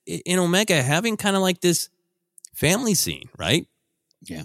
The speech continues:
Speaker 1: Omega's doing her homework, studying. Uh, she's, she and Tech are fishing. Wham! That's shattered, right?
Speaker 2: Yeah.
Speaker 1: Um,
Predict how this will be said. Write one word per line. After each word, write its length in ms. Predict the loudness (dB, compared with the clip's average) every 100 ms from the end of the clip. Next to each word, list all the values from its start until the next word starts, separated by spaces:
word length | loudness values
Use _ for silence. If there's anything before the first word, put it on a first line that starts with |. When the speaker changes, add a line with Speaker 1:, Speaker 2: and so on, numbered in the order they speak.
| -16 _ -4
Speaker 1:
Omega's 500 | 0 0 2 2 2
doing 240 | 0 0
her 120 | 2
homework, 400 | 2 2 2 0 -4
studying. 540 | -2 0 2 2 0 -8 _ _ _ _ -4
Uh, 280 | 0 0 -2
she's, 380 | -2 -2 -4 -10 _
she 200 | -6 -4
and 100 | -2
Tech 220 | -2 -2
are 80 | -2
fishing. 540 | -2 -2 -2 0 -2 -4 _
Wham! 420 | 2 4 2 -2 -4
That's 260 | -2 -2
shattered, 460 | -2 -2 -4 -8 -20 -8
right? 280 | -2 -2 -4 _ -20 _
Speaker 2:
Yeah. 260 | -2 0 -2
Speaker 1:
Um, 160 | -6